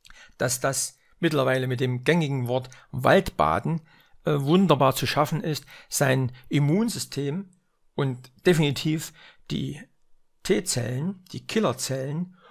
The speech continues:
um fünfzig Prozent zu steigern, wenn man sich regelmäßig für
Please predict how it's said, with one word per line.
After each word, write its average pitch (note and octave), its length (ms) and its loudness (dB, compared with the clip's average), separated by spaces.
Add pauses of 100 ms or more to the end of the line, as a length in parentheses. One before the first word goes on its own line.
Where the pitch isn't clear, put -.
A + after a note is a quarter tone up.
(140)
um C#3 180 4
fünfzig - 540 4
Prozent D3+ 360 -2
zu - 100 -8
steigern, E3+ 580 0 (140)
wenn C#3+ 100 4
man C#3+ 120 4
sich A#2+ 240 0
regelmäßig C#3 640 0 (240)
für - 320 -4